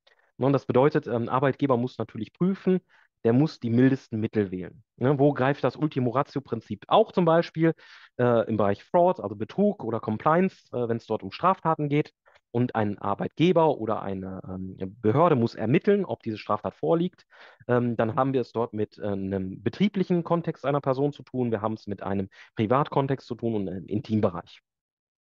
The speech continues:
So, ich kann als Arbeitgeber, äh, sollte nicht in den Intimbereich der Person eindringen und auch erst best-, äh, im besten Fall nicht in den, äh, Privatbereich.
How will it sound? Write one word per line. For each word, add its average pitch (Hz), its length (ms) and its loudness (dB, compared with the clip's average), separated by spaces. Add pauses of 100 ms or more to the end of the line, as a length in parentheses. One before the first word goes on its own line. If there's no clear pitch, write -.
(220)
So, 117 220 2 (220)
ich 117 120 -8
kann 135 160 0
als 131 140 2
Arbeitgeber, 123 640 2
äh, 104 220 -4 (120)
sollte 135 360 -4
nicht 143 120 -2
in - 60 -6
den 113 160 -2
Intimbereich 120 640 0
der - 80 -4
Person 110 320 -2
eindringen 95 400 -10 (320)
und 110 140 -2
auch 110 120 2
erst - 180 -4
best-, - 340 -12
äh, 107 100 0
im - 80 -6
besten 117 300 0
Fall 107 140 2
nicht 110 180 -4
in 107 160 -4
den, - 100 -12
äh, 101 260 0
Privatbereich. 104 840 -4